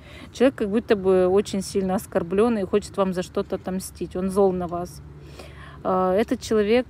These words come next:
э, испытывает к вам сейчас неприятие, потому что вы его задели, обидели, заткнули за пояс, что-то сделали не так явно, какую-то, как бы,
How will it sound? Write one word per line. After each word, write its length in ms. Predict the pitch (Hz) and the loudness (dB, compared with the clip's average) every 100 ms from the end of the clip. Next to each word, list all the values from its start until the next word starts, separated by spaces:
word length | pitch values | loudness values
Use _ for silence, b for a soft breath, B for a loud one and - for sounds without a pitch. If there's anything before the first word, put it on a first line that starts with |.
| - | -2
э, 540 | 208 196 190 190 185 | 0 2 2 2 0
испытывает 460 | 202 - 226 220 202 | -4 -4 -6 -4 -4
к 80 | - | 0
вам 180 | 202 208 | 0 0
сейчас 400 | - 208 196 214 | -4 -2 -2 -2
неприятие, 800 | 196 202 190 190 185 - 180 170 | -6 -4 0 0 0 -4 -6 -6
потому 360 | - 190 190 | -8 -6 -6
что 180 | - 196 | -6 -2
вы 100 | 202 | -2
его 340 | 190 190 202 202 B B B 175 | 0 2 2 0 B B B -2
задели, 560 | 180 180 185 175 170 | 0 2 4 4 4
обидели, 720 | 175 185 196 202 180 190 180 | 0 -2 -2 -4 -2 -2 -2
заткнули 540 | 170 185 - 220 220 214 | -2 -4 -4 -2 0 2
за 180 | 196 202 | 0 -2
пояс, 500 | - 185 180 175 - | -2 -2 -2 -4 -4
что-то 300 | 226 233 247 | -2 0 0
сделали 460 | 185 208 220 202 | 4 6 6 4
не 180 | 180 196 | 0 -4
так 300 | - 185 180 | -2 -2 -2
явно, 360 | 196 185 185 180 | -2 -4 -4 -10
какую-то, 380 | - - 220 208 | -8 -4 -2 -2
как 160 | 208 190 | -2 -2
бы, 280 | 180 202 | -2 -4